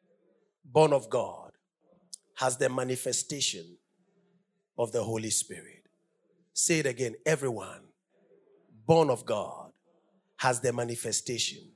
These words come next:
of the Holy Spirit. Say for the last time, everyone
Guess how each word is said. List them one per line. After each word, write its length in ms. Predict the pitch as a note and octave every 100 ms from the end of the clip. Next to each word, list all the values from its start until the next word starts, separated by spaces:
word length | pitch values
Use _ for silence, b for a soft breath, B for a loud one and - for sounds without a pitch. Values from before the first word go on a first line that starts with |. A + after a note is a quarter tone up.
| _ _ _ _ _ _ _ _ _ C3+
of 140 | B2
the 120 | A#2+
Holy 300 | G#2 A2+ A2
Spirit. 580 | G2+ - - F#2 - - _ _ _ _ _ -
Say 220 | - E3
for 140 | D3+
the 100 | B2+
last 260 | B2+ C3 C3+
time, 200 | A2+ A#2 -
everyone 680 | F#3+ D#3+ C#3 G#2+ - -